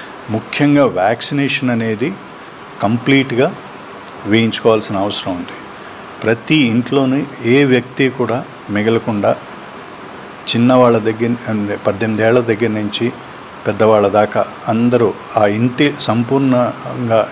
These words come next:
ఇంట్లో ఉన్న మెంబర్స్ అందరూ కూడా ఎప్పుడైతే వ్యాక్సినేషన్ వేయించుకుంటారో అప్పుడే మనకి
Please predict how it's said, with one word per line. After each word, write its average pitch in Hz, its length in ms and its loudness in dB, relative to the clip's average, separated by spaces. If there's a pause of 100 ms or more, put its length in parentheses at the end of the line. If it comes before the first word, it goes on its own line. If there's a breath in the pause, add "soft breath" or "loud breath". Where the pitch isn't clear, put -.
(140)
ఇంట్లో 117 300 2
ఉన్న 113 160 0
మెంబర్స్ 110 420 0
అందరూ 110 260 0
కూడా 110 200 0
ఎప్పుడైతే 123 520 0
వ్యాక్సినేషన్ 107 600 0
వేయించుకుంటారో 98 680 -4 (480 loud breath)
అప్పుడే 123 340 2
మనకి 110 460 -4